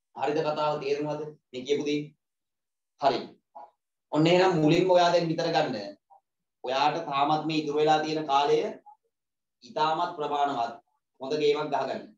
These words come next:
අතාරින්න එපා කවුරු. මොකද දැන් බැලුවට පස්සේ පේනවා ගොඩක් කට්ටිය වැටිලා ඉන්නේ. ගොඩක් කට්ටිය වැටිලා ඉන්නේ. ඒ කියන්නේ සමහර කට්ටියට ලෙඩ හැදෙන.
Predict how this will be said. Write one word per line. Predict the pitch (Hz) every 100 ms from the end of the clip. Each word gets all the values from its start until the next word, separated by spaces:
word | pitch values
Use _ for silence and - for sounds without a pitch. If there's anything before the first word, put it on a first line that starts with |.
| - - _
අතාරින්න | 113 - 156 160 165 165
එපා | 160 156
කවුරු. | 175 110 - _ _ _ _ _
මොකද | 107 127
දැන් | 135 131 120 -
බැලුවට | 107 110 135 - 151
පස්සේ | 151 - -
පේනවා | 135 143 170 214 - - _ _ - - _ _ _ _ -
ගොඩක් | 123 143 143
කට්ටිය | 156 180 165
වැටිලා | 135 151 147
ඉන්නේ. | 131 110 - - _ _ _ _ _ _ _ _ _ _ 117
ගොඩක් | 131 131
කට්ටිය | 196 - 165
වැටිලා | 143 131 151 147
ඉන්නේ. | 139 127
ඒ | 127
කියන්නේ | 127 127 117 - _ _ _ _ _ _ _ _ _ _
සමහර | - 127 131 139 139
කට්ටියට | 143 151 156
ලෙඩ | 135 131 139
හැදෙන. | 131 107